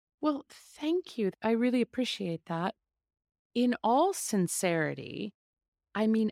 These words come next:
I love music and I love movement and I love theater. And opera is certainly the, the combination of all of those high art forms. I'm very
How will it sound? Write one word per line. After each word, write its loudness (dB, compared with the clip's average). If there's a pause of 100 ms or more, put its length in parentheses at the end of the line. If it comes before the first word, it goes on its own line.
(100)
I 4
love 4
music -4
and -2
I 0
love 2
movement -2
and -2
I 0
love 0 (220)
theater. -2 (600)
And 2
opera 4
is -2
certainly -4
the, 0 (400)
the -6
combination -2
of -8 (440)
all 4
of -2
those -6 (260)
high -2
art -2
forms. -8 (480)
I'm 6
very 6